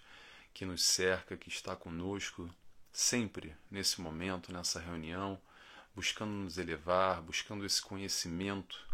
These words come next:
aqui, pra depois botar na prática, pra exercitar de alguma forma o amor àqueles que necessitam, também como nós necessitamos do teu amor, Pai.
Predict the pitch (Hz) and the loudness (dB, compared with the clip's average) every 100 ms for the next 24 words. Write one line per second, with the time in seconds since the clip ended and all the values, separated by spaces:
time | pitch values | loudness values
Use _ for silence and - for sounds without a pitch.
0 | - - - - 92 87 - - - - | 12 12 12 8 2 -2 -8 -16 -20 -20
1 | _ _ _ _ _ _ - 95 87 - | _ _ _ _ _ _ -6 -4 -4 -4
2 | 92 85 90 85 78 - 78 76 - - | -6 -4 -4 0 4 4 4 2 -2 -8
3 | - - - _ - - 90 85 85 - | -10 -18 -20 _ -10 -4 -2 -2 0 -2
4 | - 87 85 80 82 78 - - 82 78 | 0 -2 0 -2 -4 -6 -6 -6 -6 -6
5 | 78 76 - - - - - - - - | -10 -14 -18 -20 -20 -20 -20 -20 -20 -4
6 | 92 80 82 85 80 - - - - - | -2 -2 -4 -6 -8 12 12 12 12 12
7 | - - - - 76 76 - 78 - 82 | 6 -4 -6 -6 -4 -6 -6 -4 -4 -2
8 | - - 82 - 73 - 78 76 82 - | -2 -4 -6 -12 -10 -6 -4 -2 -4 -4
9 | 80 80 87 92 85 - 85 - 82 82 | -6 -6 -4 -4 -4 -2 0 -2 -4 -8
10 | 80 80 - 82 78 76 78 - - 73 | -8 -8 -8 -6 -6 -6 -10 -10 -6 -6
11 | - | -6